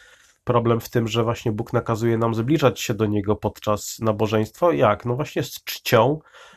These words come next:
i bojaźnią, jak mówi list do Hebrajczyków dwanaście dwadzieścia osiem,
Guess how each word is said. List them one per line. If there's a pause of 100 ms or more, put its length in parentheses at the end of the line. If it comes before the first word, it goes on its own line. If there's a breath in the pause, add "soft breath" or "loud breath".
(160 loud breath)
i
bojaźnią,
jak
mówi
list
do
Hebrajczyków
dwanaście
dwadzieścia
osiem,